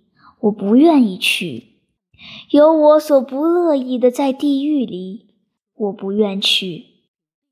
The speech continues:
有我所不乐意的在你们将来的黄金世界里，我不愿去。然而你就是我所不乐意的。朋友，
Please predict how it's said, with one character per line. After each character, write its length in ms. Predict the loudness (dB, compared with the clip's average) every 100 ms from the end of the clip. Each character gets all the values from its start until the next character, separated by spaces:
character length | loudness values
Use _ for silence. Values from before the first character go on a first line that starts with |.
| _ _ _ _ _
有 140 | 2 4
我 300 | 6 4 2
所 200 | 0 -2
不 320 | -2 -2 2
乐 240 | 4 4
意 200 | 2 0
的 140 | 0 0
在 240 | 0 0
你 180 | 0 -2
们 160 | -4
将 280 | -2 0 0
来 180 | -2 -4
的 100 | -8
黄 320 | -6 -4 -4
金 320 | -2 -2 -2
世 380 | -4 -6 -2 -2
界 220 | -2 -4
里， 520 | -4 -6 -8 -12 _ _ _ _ _
我 260 | -2 -2 -2
不 160 | 0
愿 280 | 2 2 0
去。 520 | -6 -6 -8 -10 -14 _ _ _ _ _ _ _ _ _ _ _ _
然 180 | 0 2
而 300 | 4 2 2
你 200 | 0 -2
就 160 | -4 -4
是 140 | -2
我 220 | -2 -4
所 260 | -6 -8 -8
不 140 | -6
乐 200 | -4 -4
意 300 | -6 -10 -12
的。 280 | -12 -12 -14 _ _ _ _ _ _ _ _ _ _ _ _
朋 320 | -4 0 2 4
友， 380 | 2 0 -6